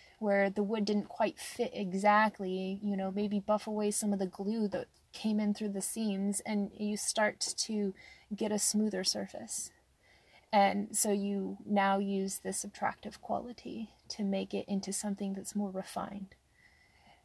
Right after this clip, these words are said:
And then you have the capacity to use nuts and bolts to put something together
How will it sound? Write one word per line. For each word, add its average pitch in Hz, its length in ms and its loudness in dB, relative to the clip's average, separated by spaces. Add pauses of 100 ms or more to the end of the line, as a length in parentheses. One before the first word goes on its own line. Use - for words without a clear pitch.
And 208 140 8
then 214 300 4 (640)
you 226 140 0
have 208 540 6 (200)
the 208 460 4 (760)
capacity 214 840 0
to 202 560 0 (2250)
use 220 440 0
nuts 220 300 2
and 214 160 2
bolts 202 320 2
to 202 100 -2
put - 280 -6
something 208 440 0
together 202 640 0